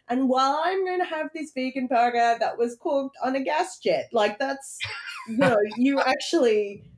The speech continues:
Speaker 1: changing the world involves your participation. And if it's difficult, it's probably true.
Speaker 2: Yeah. And look, I have to say too, the, the, the work of the trade union movement in this space has been incredibly constructive,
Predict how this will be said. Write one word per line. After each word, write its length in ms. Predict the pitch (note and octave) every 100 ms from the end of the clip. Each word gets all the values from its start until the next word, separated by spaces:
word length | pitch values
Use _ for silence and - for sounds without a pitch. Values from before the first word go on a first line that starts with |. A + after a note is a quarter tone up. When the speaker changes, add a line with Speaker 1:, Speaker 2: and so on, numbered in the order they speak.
| -
Speaker 1:
changing 340 | - C4+ E4+ D4+
the 80 | B3+
world 500 | A#3+ B3 A3 G#3 G#3
involves 640 | G#3 G3 G#3 G#3 G#3 G3+ G3
your 200 | G3+ G3+
participation. 760 | F#3 G#3 - G3+ D4 E4 G4+ A4+ A4+ _ _
And 180 | A3+ B3 B3
if 160 | B3+
it's 220 | C#4+ - F3+
difficult, 640 | D#4+ G#4+ C#4 G#3 G#3+ -
it's 200 | G3 -
probably 580 | - - G3+ G#3+ A3 A#3
true. 640 | - A#3+ B4+ E3 C3 - - _ _ _ _ -
Speaker 2:
Yeah. 360 | G#2+ G2+ G2
And 100 | C#3+
look, 140 | E3 E3
I 120 | D#3+
have 160 | F3 F3
to 80 |
say 240 | C3+ A#2+ A2
too, 460 | - A#2+ G#2+ G#2 G#2
the, 160 | B2 -
the, 400 | A#2 B2 A#2 A2
the 120 | A#2 A#2
work 460 | A#2 B2+ B2+ - -
of 220 | A2 G2+
the 80 | G#2
trade 240 | - G2
union 300 | G2+ G2 G2
movement 320 | F#2+ F2+ F#2+ G#2+
in 100 | F#2+
this 120 | F2+
space 600 | - G2 F#2 F2 - - _ _ _ _
has 180 | A2 G2+
been 260 | G#2+ G#2
incredibly 580 | G2+ G2+ - A2 G#2 G#2
constructive, 640 | G2+ G2 - F#2+ - G#2+